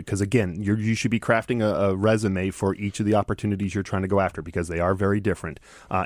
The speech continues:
and is looking at those top requirements. What are they really looking for? And telling a story about how you can help them meet those requirements. That's, you have to pull back from all of the stuff in your history and say, "Geez, if I'm supposed to be planning and analyzing and developing charts and graphs,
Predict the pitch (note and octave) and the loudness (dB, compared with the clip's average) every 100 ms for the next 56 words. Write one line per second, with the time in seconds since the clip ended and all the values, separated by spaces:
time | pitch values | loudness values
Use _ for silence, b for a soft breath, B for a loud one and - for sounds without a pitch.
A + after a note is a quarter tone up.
0 | - A2 G#2 G2 - G#2+ C3 D#3 B2+ A2 | 0 0 2 0 0 2 2 2 0 0
1 | G#2 - A#2+ C#3+ - B2 - A2 D#2+ A#1+ | -2 -4 -2 -2 -4 -8 -2 -2 -2 -4
2 | - G2+ C#3+ C3 A2+ B2 C3+ C3+ B2+ A#2 | -2 0 2 2 2 4 4 4 4 2
3 | A2+ F#2+ G2+ F#2 F2+ B B B G#2 G2 | 0 -2 2 2 0 B B B -2 -2
4 | - A#2 B2 C3+ - - A2 A2 F#2+ F#2+ | 0 0 2 0 -2 2 4 4 2 -2
5 | - A#2 A2+ A2 G2+ A#2+ A#2+ B2 - G#2+ | -2 0 0 0 2 2 2 -2 0 0
6 | - G#2+ G2+ G2+ G2 - F#2 F2 E2+ F#2 | 0 -2 0 0 -2 0 0 0 -4 -4
7 | D#2+ C#2 - G#2 - B B A2 - - | -4 -6 -2 -2 -2 B B 0 0 -6
8 | - D3+ C3+ B2+ B2 A2+ G2 A#2+ B2+ A2+ | -2 0 0 -2 -2 -2 0 2 2 0
9 | - A#2 A2+ G#2+ G2+ A2+ - G#2 F#2+ - | 0 0 0 0 2 0 2 0 0 2
10 | G2+ G2 F#2 B B B - A#2+ - - | 4 4 2 B B B 2 2 2 0
11 | A#2+ D3+ C#3+ C#3 - A2 - B2 B2+ C3 | 0 2 0 0 -2 -4 -2 -2 0 2
12 | A#2+ G#2 G#2+ A2+ A2 A2 G#2+ G#2 F#2 F2+ | 2 2 2 2 2 2 0 0 0 0
13 | G#2+ A2 - G2 - A2 G2 G2 G#2 E2+ | 2 2 0 -2 0 0 0 0 2 0